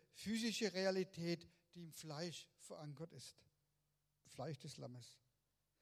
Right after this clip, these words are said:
Die geistliche Realität hat mit dem Blut Jesu zu tun. Dieses Blut wäscht uns rein von allen unseren Sünden. Also wenn wir zum Abendmahl kommen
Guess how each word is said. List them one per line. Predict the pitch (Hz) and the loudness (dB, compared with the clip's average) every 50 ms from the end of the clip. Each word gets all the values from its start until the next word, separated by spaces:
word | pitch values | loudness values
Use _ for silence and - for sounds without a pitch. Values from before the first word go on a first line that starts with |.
| _ _ _ _ _ _ _ _ | _ _ _ _ _ _ _ _
Die | - | 6
geistliche | - 151 196 226 - - 240 214 196 208 180 | 10 10 10 10 10 8 6 6 6 6 6
Realität | 190 202 202 202 202 196 - 185 180 175 | 6 6 6 6 4 4 2 0 0 0
hat | 190 202 | 0 -2
mit | 202 175 170 | -4 -6 -8
dem | 180 175 185 170 143 | -10 -10 -12 -16 -10
Blut | - 175 202 214 - - - | -6 -4 -4 -4 -4 -8 -8
Jesu | 127 143 175 190 - - 196 | -4 -2 -2 -2 -2 -4 -6
zu | 175 - - 196 | -6 -6 -8 -10
tun. | - - - 160 143 139 131 117 - - - - _ _ _ _ _ - | -10 -10 -10 -10 -8 -8 -8 -10 -12 -16 -20 -20 _ _ _ _ _ -6
Dieses | 151 156 143 113 | -2 0 0 0
Blut | - _ - 160 170 185 214 233 190 - - - _ _ _ _ _ - | -2 _ -4 -2 0 0 0 -2 -4 -6 -12 -20 _ _ _ _ _ -4
wäscht | 170 151 - - - | -2 -2 -2 -2 -4
uns | 151 143 - - 131 131 120 | -6 -6 -6 -6 -6 -8 -8
rein | 139 156 165 170 160 135 - _ _ _ _ - | -6 -6 -4 -6 -6 -10 -16 _ _ _ _ -16
von | - 185 196 185 | -14 -14 -14 -12
allen | 143 139 147 165 180 196 | -12 -10 -8 -8 -8 -6
unseren | 190 165 139 - 151 175 160 | -8 -8 -8 -6 -6 -6 -6
Sünden. | 147 - - 147 151 - - - 127 120 - _ _ _ _ _ _ _ _ _ _ _ _ _ _ _ _ _ _ _ _ _ _ _ _ _ _ _ _ _ _ _ | -6 -6 -4 -6 -6 -8 -10 -16 -18 -20 -20 _ _ _ _ _ _ _ _ _ _ _ _ _ _ _ _ _ _ _ _ _ _ _ _ _ _ _ _ _ _ _
Also | 170 170 160 185 | -2 0 2 4
wenn | 196 208 208 | 4 4 6
wir | 220 220 | 4 4
zum | - 226 214 214 | 4 4 2 0
Abendmahl | - 180 180 202 240 247 - 247 240 240 226 - | -4 -8 -4 -4 -4 -4 -4 -2 0 0 0 0
kommen | - - 185 220 226 226 208 170 | -2 -4 -4 -2 -2 -2 -4 -4